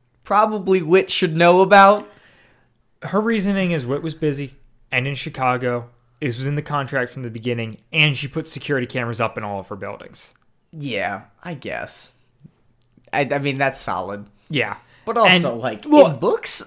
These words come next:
Speaker 1: <laughs>
Speaker 2: Yeah, but also Wit's concern is, like, these cameras are gonna undo our, the trust we've earned. And it's like,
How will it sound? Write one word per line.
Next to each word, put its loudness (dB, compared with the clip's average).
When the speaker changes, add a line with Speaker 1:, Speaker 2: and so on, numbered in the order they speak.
Speaker 1:
<laughs> -18
Speaker 2:
Yeah, 8
but 10
also 8
Wit's 0
concern -4
is, -6
like, 2
these -2
cameras -2
are 0
gonna -2
undo 0
our, 0
the -4
trust -2
we've -2
earned. -2
And -6
it's -6
like, 0